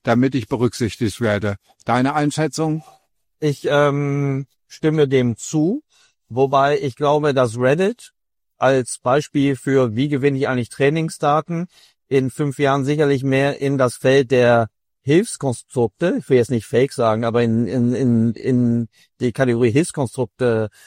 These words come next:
Speaker 2: äh, getan werden. Ich kann mir nicht vorstellen, dass Foren wie Reddit in Zukunft noch die wesentlichen Trainingsdatenquellen sein werden für die Modelle der Zukunft. Ähm,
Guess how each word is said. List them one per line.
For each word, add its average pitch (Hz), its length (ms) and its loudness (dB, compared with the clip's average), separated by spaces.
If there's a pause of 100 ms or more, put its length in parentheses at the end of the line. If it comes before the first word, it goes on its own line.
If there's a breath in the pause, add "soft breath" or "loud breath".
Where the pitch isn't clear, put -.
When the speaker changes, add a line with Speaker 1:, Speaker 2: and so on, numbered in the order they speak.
(160 soft breath)
Speaker 2:
äh, 113 420 2
getan 110 420 -4
werden. 117 160 -2
Ich 117 100 -10
kann 131 100 -2
mir 120 100 0
nicht 147 160 -2
vorstellen, 143 460 2
dass 123 140 -2
Foren 143 320 2
wie 123 120 2
Reddit 135 380 2
in 120 140 -4
Zukunft 143 600 -4 (360)
noch 127 180 0
die 120 180 -2
wesentlichen 131 600 0
Trainingsdatenquellen 113 1300 -2
sein 110 380 0
werden 107 320 0
für 110 360 4
die 107 120 -2
Modelle 107 380 2
der 104 120 0
Zukunft. - 440 -8 (580)
Ähm, 107 380 0